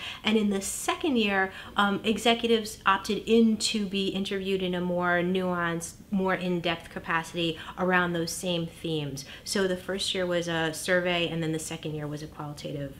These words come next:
um, interview. The grant has been a huge boost to the project. The project probably wouldn't have gotten off the ground without the funding from the Kresge Foundation and Advancing Knowledge. Um,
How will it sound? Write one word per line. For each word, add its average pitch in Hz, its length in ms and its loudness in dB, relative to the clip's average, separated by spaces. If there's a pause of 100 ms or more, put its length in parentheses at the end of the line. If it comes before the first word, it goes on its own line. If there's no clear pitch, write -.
um, 143 280 -6
interview. 147 460 -8 (1200)
The 311 80 -4
grant 311 280 -2
has 415 120 -6
been 381 160 -2
a 320 60 2
huge 226 440 -2
boost 180 300 0
to 247 80 0
the 262 80 -2
project. 285 500 -2
The 262 60 -2
project 214 420 0
probably 208 260 0
wouldn't 185 280 0
have 170 120 -6
gotten 156 300 -2
off 151 240 -4
the 165 60 -2
ground 156 280 0
without 147 420 -2
the 156 120 -6
funding 151 420 -2
from 151 160 -4
the 147 80 -4
Kresge 151 540 -6
Foundation 151 480 -2
and 160 160 -2
Advancing 147 420 -4
Knowledge. 214 460 0 (340)
Um, 202 380 2